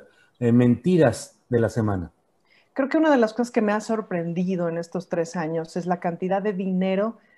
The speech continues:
Speaker 2: que está puesto en ciertos lugares, ¿no? Eh, no es lo mismo vivir con cinco mil pesos al mes que con cincuenta mil, que con quinientos mil.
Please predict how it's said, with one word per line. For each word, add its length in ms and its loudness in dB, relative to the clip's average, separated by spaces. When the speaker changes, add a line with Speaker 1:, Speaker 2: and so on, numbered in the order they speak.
Speaker 2:
que 140 -4
está 340 0
puesto 340 0
en 80 -4
ciertos 540 -6
lugares, 560 -6
¿no? 160 -10
Eh, 220 0
no 380 4
es 100 4
lo 120 4
mismo 480 2
vivir 420 0
con 180 -2
cinco 300 -2
mil 180 -2
pesos 300 -4
al 160 2
mes 260 0
que 160 -8
con 180 -8
cincuenta 400 -2
mil, 220 -2
que 160 -2
con 220 -4
quinientos 600 0
mil. 240 2